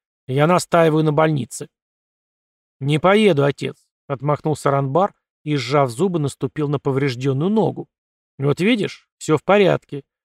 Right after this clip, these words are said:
Просто мой дружок Прохор, помимо великолепного владения холодным оружием, отлично знает анатомию и все болевые точки человеческого организма. Вернее, для господина Белобородова человеческий организм —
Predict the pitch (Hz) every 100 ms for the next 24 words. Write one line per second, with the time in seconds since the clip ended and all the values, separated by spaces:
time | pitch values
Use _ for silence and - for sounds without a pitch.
0 | _ _ 143 175 - 170 175 170 170 147
1 | 175 - 180 190 - 156 160 165 160 156
2 | 156 160 170 - 165 143 156 156 165 156
3 | 156 160 156 160 156 226 202 131 139 _
4 | _ _ 143 165 214 - 185 156 175 160
5 | 156 151 - 220 190 139 - 170 151 151
6 | 151 - 180 - 165 - 151 135 143 -
7 | - 143 143 185 151 120 139 _ _ _
8 | _ _ _ - 139 190 240 208 190 190
9 | - 196 202 190 185 180 185 214 226 139
10 | 123 147 156 190 - - 160 160 180 247
11 | 180